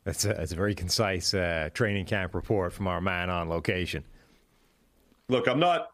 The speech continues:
Speaker 2: I'm not as seasoned as some of the other beat reporters who know how to, like, track completion percentage and have,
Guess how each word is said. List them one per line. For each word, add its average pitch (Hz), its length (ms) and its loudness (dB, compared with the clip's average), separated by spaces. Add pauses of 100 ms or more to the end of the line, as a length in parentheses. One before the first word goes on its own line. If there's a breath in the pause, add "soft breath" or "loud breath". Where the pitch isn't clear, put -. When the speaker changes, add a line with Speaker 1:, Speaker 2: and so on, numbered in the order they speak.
(140)
Speaker 2:
I'm 147 120 4
not 196 180 4
as - 180 2
seasoned 139 380 2
as 101 100 0
some 117 140 4
of 101 100 2
the 113 140 4
other 101 120 2
beat 110 220 0
reporters 107 600 2
who 101 120 2
know 107 160 4
how 107 140 4
to, 101 100 2
like, 85 240 -2
track 104 280 0
completion 117 420 0
percentage 107 720 2
and 92 80 0
have, 104 340 0